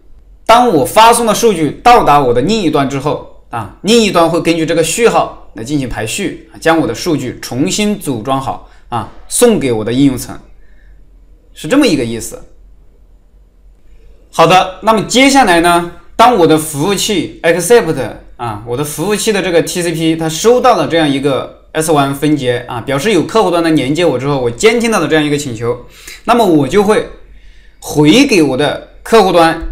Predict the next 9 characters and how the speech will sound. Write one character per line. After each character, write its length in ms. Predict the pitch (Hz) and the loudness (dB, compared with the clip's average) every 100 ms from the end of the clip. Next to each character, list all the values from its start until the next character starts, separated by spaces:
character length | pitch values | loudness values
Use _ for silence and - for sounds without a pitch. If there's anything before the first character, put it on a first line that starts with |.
| - | -10
一 180 | - 160 | -6 -2
个 440 | 190 151 - - - _ _ _ - - | 0 0 -2 -14 -20 _ _ _ -20 -4
S 240 | 165 165 | -2 2
Y 100 | 156 | 2
N 260 | 143 139 - - - - | 2 0 -6 -16 -20 -20
序 240 | - - 214 | -12 -2 2
号 140 | 196 | 4
为 160 | 147 135 | 2 2
K， 560 | - 160 170 - - | 4 4 2 -6 -20